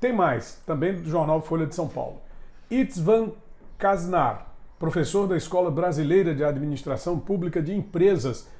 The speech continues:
da Fundação Getúlio Vargas e de empresas, tá? Destaca que o Pix e suas novas funcionalidades se inserem na estratégia de transformação digital no sistema financeiro.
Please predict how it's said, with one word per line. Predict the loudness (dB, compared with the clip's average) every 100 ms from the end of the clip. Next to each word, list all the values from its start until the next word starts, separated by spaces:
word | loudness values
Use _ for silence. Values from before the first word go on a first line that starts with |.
| -14 -4
da | -4
Fundação | 0 -2 0 -2
Getúlio | -2 -2 -2
Vargas | 2 2 2 -4 -6 6
e | 8 8
de | 2 -2
empresas, | -2 2 4 4 2 -2
tá? | 2 2 2 -14 -18 -20 -8
Destaca | -4 -4 2 2 2 -2
que | 0
o | -2
Pix | -2 -4 -4 -8 -14 -16 -20 -20 -20 -20 -6
e | -6
suas | 0 0 0 0
novas | 2 2 0 -4
funcionalidades | -6 -2 0 2 2 2 2 0 -6 -16 -20 -20
se | -10 -2
inserem | 0 2 4 4 4 0 -6 -14 -10
na | -2 -2
estratégia | 0 0 0 0 2 2
de | 0
transformação | -2 -2 -2 0 0 2 -2 -2 -4
digital | -2 -4 2 4 4 0 -10 -12
no | -6 -4
sistema | -4 -2 -2 -2
financeiro. | -2 -4 -4 -8 -12